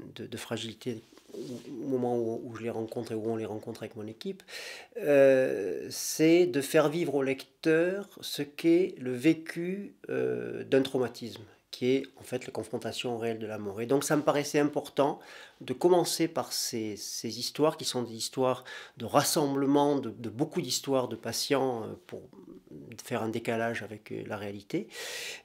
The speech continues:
et, euh, qui, qui permettent au lecteur de rentrer dans le vécu des patients pour comprendre la pathologie post-traumatique que, que, donc, que j'aborde dans la partie deux et trois.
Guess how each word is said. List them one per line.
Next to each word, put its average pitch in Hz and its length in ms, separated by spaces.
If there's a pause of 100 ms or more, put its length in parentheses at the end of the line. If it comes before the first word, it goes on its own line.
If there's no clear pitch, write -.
(100)
et, 143 400
euh, 120 220
qui, - 560
qui - 120 (200)
permettent 170 360
au 160 40
lecteur 147 300
de 135 80
rentrer 180 480
dans 160 120
le 139 60
vécu 135 180
des 131 120
patients 131 280
pour - 220
comprendre 175 440
la 147 80
pathologie 120 500
post-traumatique 120 760
que, 120 180
que, 113 180
donc, 110 240
que 120 100
j'aborde 113 340
dans 117 80
la 113 60
partie - 280
deux 110 140
et 104 60
trois. - 300